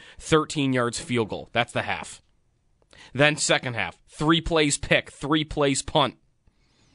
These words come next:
That's how they, s-, that was their first, like, nine drives,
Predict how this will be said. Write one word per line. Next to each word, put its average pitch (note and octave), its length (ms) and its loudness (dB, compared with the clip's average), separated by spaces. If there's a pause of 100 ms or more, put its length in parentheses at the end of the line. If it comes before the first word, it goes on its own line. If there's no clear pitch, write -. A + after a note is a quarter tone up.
(460)
That's E3 160 2
how A3 100 6
they, A3 80 4
s-, - 200 -8 (140)
that A3 60 0
was B3 100 2
their C4+ 120 4
first, - 520 2 (180)
like, E3+ 160 2
nine F3 360 4
drives, C#3+ 560 0